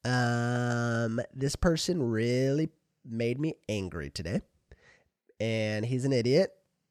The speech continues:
and I hope that he trips and falls and hurts himself. And you know what, God? I know that that's not okay. So, you know, would you work on my heart on that? Because feeling that way, I understand probably isn't the most healthy, but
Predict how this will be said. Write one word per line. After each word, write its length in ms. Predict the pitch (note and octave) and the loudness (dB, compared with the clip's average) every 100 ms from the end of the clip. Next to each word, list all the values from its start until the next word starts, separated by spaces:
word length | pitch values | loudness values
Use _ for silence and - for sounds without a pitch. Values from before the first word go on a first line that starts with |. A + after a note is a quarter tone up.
| _ _ _ - | _ _ _ -4
and 300 | B2+ B2+ B2+ | -2 0 0
I 120 | B2+ | 2
hope 260 | C#3 D3+ - | 2 0 0
that 180 | C3+ | 0
he 180 | C3+ C#3+ | 2 0
trips 300 | C3+ C#3 - | 0 -4 -4
and 120 | D3+ C#3+ | -6 0
falls 320 | B2+ C3 D3 | 2 2 2
and 80 | C#3+ | -2
hurts 200 | A2 - | -2 -6
himself. 400 | B2 C3+ F3 - _ _ _ - | -4 -2 -2 -4 _ _ _ -6
And 360 | D#3+ E3+ E3+ F3 | 2 6 6 4
you 100 | G3+ | 4
know 80 | A#3+ | 4
what, 140 | C4 | 4
God? 280 | C4 B3+ G#3+ - | 2 2 0 2
I 120 | F#3+ | 4
know 180 | A3 A3+ | 4 6
that 120 | G3+ | 8
that's 220 | F#3+ F3+ | 6 6
not 140 | D#3+ D3 | 4 4
okay. 360 | C3 B2 F2 - | 4 0 0 -6
So, 580 | - D3 C3+ C#3 C3 A2+ C2+ | -4 2 4 6 4 0 -6
you 160 | D3+ D3+ | -4 0
know, 160 | B2+ | 0
would 240 | B2 C3+ D3+ | 0 0 0
you 80 | C#3+ | 2
work 240 | D#3 D#3 | 2 2
on 60 | C#3 | 0
my 80 | |
heart 220 | A#2+ C3+ C3 | 2 2 2
on 80 | |
that? 260 | C3+ B2 B2+ | 2 0 -2
Because 320 | B2+ B2 A2+ | -2 -2 -2
feeling 300 | - D#3+ D3+ | -2 2 4
that 160 | C#3+ C3 | 4 4
way, 160 | B2+ B2 | 2 2
I 200 | F2+ G2+ | 0 -4
understand 460 | A2 - B2+ G#2+ | -4 -4 -2 -2
probably 280 | A2 G#2 A2+ | -2 -4 -2
isn't 220 | G2+ G#2+ | -2 -4
the 60 | G#2 | -6
most 200 | G2 - | -6 -4
healthy, 340 | G2+ G2+ A#2 | -4 -4 -4
but 260 | G#2+ G2 | -4 -6